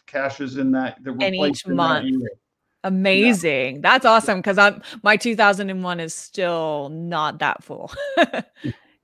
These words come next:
Speaker 2: It's full, but not that full.
Speaker 1: Yeah, I just, I just got that one, and I need, I need January two thousand and one. I need one more cache there to have, um, a quad Jasmer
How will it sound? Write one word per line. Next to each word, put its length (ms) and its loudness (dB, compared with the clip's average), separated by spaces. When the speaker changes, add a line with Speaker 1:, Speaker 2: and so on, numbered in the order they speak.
Speaker 2:
It's 200 2
full, 360 4
but 180 2
not 320 -4
that 280 -4
full. 280 -6
Speaker 1:
Yeah, 100 0
I 140 2
just, 320 0
I 80 0
just 380 2
got 280 0
that 220 2
one, 180 -4
and 100 -4
I 100 -4
need, 520 0
I 80 -6
need 220 -2
January 600 -4
two 160 -8
thousand 420 -2
and 140 0
one. 320 2
I 100 2
need 200 0
one 300 0
more 200 -2
cache 440 -4
there 260 -2
to 100 -4
have, 580 -2
um, 540 -2
a 80 -8
quad 440 0
Jasmer 600 0